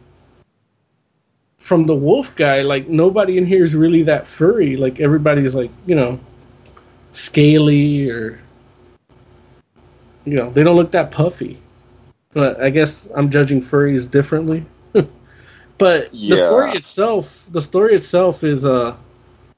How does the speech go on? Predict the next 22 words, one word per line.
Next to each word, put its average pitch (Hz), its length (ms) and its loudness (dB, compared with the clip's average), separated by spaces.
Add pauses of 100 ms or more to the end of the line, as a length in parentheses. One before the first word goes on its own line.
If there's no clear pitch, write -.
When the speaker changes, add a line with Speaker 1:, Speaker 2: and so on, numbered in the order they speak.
(1400)
Speaker 1:
is 147 160 0
actually, 156 400 -2
like, 135 260 -2 (160)
like 139 220 -2 (180)
Tiger 151 320 -2
Claw 151 200 -2
just 139 260 -8
mentioned, 147 400 -4
it's 135 100 -8
a 165 60 0
little 170 200 2
deep. 185 360 -2
It 139 120 -4
becomes 151 380 -2
a 147 60 -6
little 151 220 4
more 147 200 4
of 147 100 0
a 131 60 -2
social 151 420 0
political, 135 760 0
like, 117 200 -6